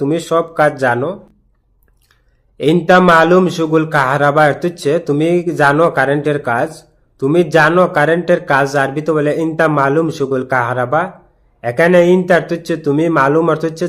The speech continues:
জানা বা জানো, "ইনতা মালুম" তুমি জানো, "শুগুল" অর্থ হচ্ছে কাজ, "কাহারাবা" অর্থ হচ্ছে কারেন্ট, "শুগুল কাহারাবা" কারেন্টের কাজ। তাহলে আমরা শিখলাম, "ইনতা মালুম শুগুল কাহারাবা" এর অর্থ হচ্ছে তুমি জানো কারেন্টের কাজ। "নাম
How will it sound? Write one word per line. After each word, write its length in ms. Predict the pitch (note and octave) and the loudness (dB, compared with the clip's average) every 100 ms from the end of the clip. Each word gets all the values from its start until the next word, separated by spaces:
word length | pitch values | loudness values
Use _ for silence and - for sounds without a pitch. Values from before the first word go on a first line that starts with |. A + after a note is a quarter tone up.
| D#3+ | 0
জানা 220 | C#3+ C3 B2+ | 0 0 -2
বা 80 | C#3 C3+ | -2 -2
জানো, 180 | A#2+ B2+ C#3+ | -2 -2 -2
"ইনতা 180 | C#3+ D3 C3+ | -2 -2 0
মালুম" 240 | B2+ D#3 D#3 | -2 -2 -4
তুমি 180 | C3 B2 C3+ | -6 -4 -4
জানো, 300 | C3+ A#2+ C3 G3 - _ _ _ - | -4 -2 -4 -6 -10 _ _ _ -6
"শুগুল" 440 | C#3 C#3+ E3 F#3+ F3 | -2 0 4 6 4
অর্থ 120 | D#3+ F#3 | 4 0
হচ্ছে 200 | F#3 F#3 F3 | 0 -4 0
কাজ, 200 | C#3 D#3 E3 - | 2 2 0 -2
"কাহারাবা" 440 | D3+ C3+ D3+ D#3 E3+ | 0 2 2 2 2
অর্থ 100 | D3 D#3+ | 2 -2
হচ্ছে 180 | D#3+ E3 D#3+ | -4 -4 -2
কারেন্ট, 340 | A#2+ A#2+ G#2+ G#2 - | -2 -2 -6 -12 -8
"শুগুল 300 | C3+ C3+ D#3+ D#3+ | -4 0 0 0
কাহারাবা" 400 | C3+ C#3+ D3+ F#3+ G3 | 0 0 0 0 0
কারেন্টের 420 | C3 C3 C3+ C3 B2 | 0 0 -2 -4 -4
কাজ। 120 | A#2 A2 - | -4 -4 -4
তাহলে 240 | A#2+ B2+ C3+ | -2 0 0
আমরা 160 | C3 C#3 - | -2 -6 -8
শিখলাম, 340 | B2 C#3+ D3 D3 | -8 -4 -2 -2
"ইনতা 220 | D3+ D3+ D3 | -2 0 0
মালুম 280 | C3+ C3+ E3 D3+ | 0 0 -4 -6
শুগুল 240 | C3+ B2+ B2+ C3 | -6 -6 -4 0
কাহারাবা" 440 | B2 A#2+ A#2+ D#3 F#3 _ _ _ A#2+ | 0 0 -2 -4 -6 _ _ _ -6
এর 80 | B2 | -6
অর্থ 120 | A#2+ D#3 | -4 -6
হচ্ছে 180 | D#3 E3 E3 | -4 -6 -4
তুমি 160 | C#3+ D#3 D3 | -4 -2 0
জানো 240 | C#3 D3 D#3 C3 | 0 0 0 -2
কারেন্টের 420 | B2 C3 B2+ A#2+ A#2+ | -2 -2 -4 -6 -4
কাজ। 180 | A#2+ E3+ - - - _ _ _ _ _ _ _ _ _ _ _ _ - | -6 -6 -14 -20 -20 _ _ _ _ _ _ _ _ _ _ _ _ -6
"নাম 500 | B2 C#3+ D3+ F3 | 0 2 4 4